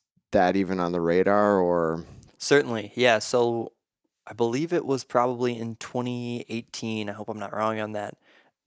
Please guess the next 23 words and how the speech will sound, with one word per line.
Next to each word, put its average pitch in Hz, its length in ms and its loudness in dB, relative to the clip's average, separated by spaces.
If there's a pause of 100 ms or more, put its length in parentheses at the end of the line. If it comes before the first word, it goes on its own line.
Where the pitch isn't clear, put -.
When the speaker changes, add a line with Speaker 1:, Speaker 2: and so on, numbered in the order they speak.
Speaker 2:
B 123 140 4
H 120 120 2
A 123 80 8
recognized 117 540 0
that 110 160 4
issue, 107 500 -2
and 110 180 -2
especially 117 720 -2 (260)
out 110 200 0
west, 110 540 2
which 143 220 -10
we 113 60 -12
can 104 100 -14
come 110 140 -4
back 107 200 0
to, 107 220 -4
but - 320 0
they 120 140 4
hired 113 280 2
a 107 40 -4
stream 113 280 -6
access 113 460 -2
coordinator, 104 600 0